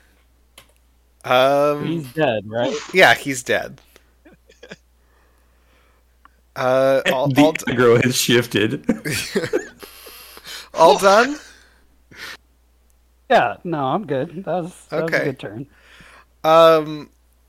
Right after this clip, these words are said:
Speaker 1: Rapier is going to, uh, one, two, quick step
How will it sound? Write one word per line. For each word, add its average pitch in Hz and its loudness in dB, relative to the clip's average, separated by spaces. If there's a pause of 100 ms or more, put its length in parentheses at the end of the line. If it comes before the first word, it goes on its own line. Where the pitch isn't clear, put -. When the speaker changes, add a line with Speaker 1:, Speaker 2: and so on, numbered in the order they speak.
(280)
Speaker 1:
Rapier 143 -4 (180)
is 139 -8
going 131 -4
to, 123 -6 (960)
uh, 120 0
one, 135 -6
two, 139 -8
quick - -8
step - -6